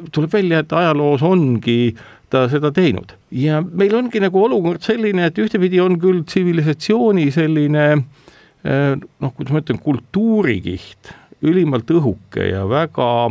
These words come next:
väga oluline meie jaoks. Ja kogu aeg on nii-öelda piltlikult öeldes koputab ukse taga või ootab seal vargsi seesama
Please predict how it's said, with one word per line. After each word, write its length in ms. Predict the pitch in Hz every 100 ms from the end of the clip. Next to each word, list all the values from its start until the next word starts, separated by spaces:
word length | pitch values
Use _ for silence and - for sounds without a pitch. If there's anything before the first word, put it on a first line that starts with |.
| 107 - -
väga 200 | 131 147
oluline 640 | 143 160 123 98 92 87 90
meie 320 | 92 90 87
jaoks. 400 | 85 82 - - _ -
Ja 140 | 107
kogu 300 | 107 180 170
aeg 260 | 165 151 113
on 220 | 120 113 110
nii-öelda 320 | 117 110 110
piltlikult 520 | 156 165 117 120 107 139
öeldes 420 | 127 107 110 - - -
koputab 440 | 143 131 - 110
ukse 240 | 156 - 113
taga 280 | 120 107 107
või 220 | 104 107 104
ootab 520 | 110 175 147 - 123
seal 240 | - 123 113
vargsi 540 | 165 160 - 131 123
seesama 420 | 110 107 127 135